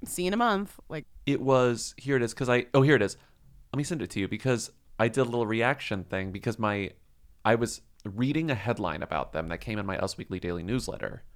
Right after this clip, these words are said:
Speaker 2: and I only read the first couple of words,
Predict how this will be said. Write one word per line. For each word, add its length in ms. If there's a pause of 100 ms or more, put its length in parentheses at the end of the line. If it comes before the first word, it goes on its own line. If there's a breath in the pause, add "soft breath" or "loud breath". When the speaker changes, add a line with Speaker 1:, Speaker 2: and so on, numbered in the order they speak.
(600 soft breath)
Speaker 2:
and 160
I 80
only 280
read 160
the 60
first 300
couple 300
of 80 (1080)
words, 680